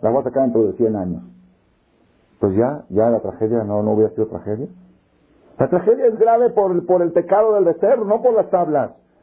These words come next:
Yo les voy a dar un ejemplo para que entiendan a qué me refiero en la pregunta. Es como una persona, Barminan, vamos a ver, un goy, ¿no? Para no hablar así, alguien,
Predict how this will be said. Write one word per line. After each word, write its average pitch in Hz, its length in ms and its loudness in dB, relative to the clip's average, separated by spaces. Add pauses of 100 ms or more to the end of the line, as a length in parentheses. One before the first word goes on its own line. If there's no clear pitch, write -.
(160)
Yo 180 120 4
les 185 80 2
voy 180 80 4
a 175 40 2
dar 175 40 -2
un 160 80 -4
ejemplo 147 360 -2
para 117 140 -2
que - 80 -4
entiendan 107 640 0
a 98 80 -2
qué 113 140 0
me 117 100 2
refiero 107 320 0
en 104 60 -4
la 92 100 -2
pregunta. 87 400 -4 (460)
Es 156 100 0
como 170 160 0
una 165 140 0
persona, 131 420 -2
Barminan, 117 760 0
vamos 117 220 -2
a 107 100 2
ver, 95 200 -4
un 113 140 2
goy, 110 220 2
¿no? 113 200 -6
Para 98 160 -2
no 101 100 0
hablar 98 300 0
así, 110 160 -4
alguien, 117 560 -2